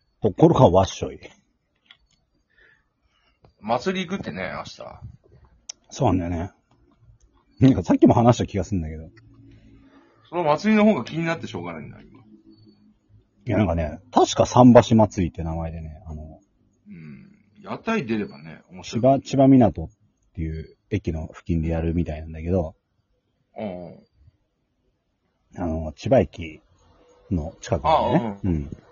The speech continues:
Speaker 1: で、本当に、あのね、あの、どんどん東京から離れていってしまうんだけれども、行ってくるよ。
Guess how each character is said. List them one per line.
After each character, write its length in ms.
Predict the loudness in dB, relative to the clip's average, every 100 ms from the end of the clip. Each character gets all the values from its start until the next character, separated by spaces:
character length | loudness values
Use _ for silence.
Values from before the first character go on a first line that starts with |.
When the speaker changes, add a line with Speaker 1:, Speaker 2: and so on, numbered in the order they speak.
| -20 -20 _ -18 -18 -18 _ _ _ _ -4
Speaker 1:
で、 60 | 4
本 160 | 6
当 100 | 6
に、 300 | 6 6 6
あ 100 | 4
の 400 | 4 2 0 0
ね、 220 | -2 -4 _ _ _ _ -8
あ 80 |
の、 240 | -8 -8 -6
ど 100 | -2
ん 60 | 0
ど 100 | -2
ん 180 | -8 -16 _ _ _ _ -10 2
東 180 | 4
京 100 | 6
か 100 | 8
ら 100 | 6
離 240 | 8 4 4
れ 60 |
て 140 | 2 0
い 120 | 0
っ 20 |
て 180 | 0 -2
し 120 | 2
ま 120 | 4
う 120 | 4 4
ん 100 | 4
だ 100 | 2
け 120 | 2
れ 100 | -2
ど 120 | -4
も、 280 | -8 -10 -16 -16
行 120 | -8
っ 20 |
て 80 | -8
く 100 | -6
る 60 | -10
よ。 140 | -14